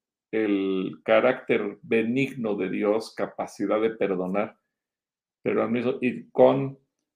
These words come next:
la posibilidad del arrepentimiento. Eh,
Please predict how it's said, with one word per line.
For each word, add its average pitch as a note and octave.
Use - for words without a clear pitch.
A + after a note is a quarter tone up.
la A2+
posibilidad B2
del A2
arrepentimiento. G2+
Eh, A#2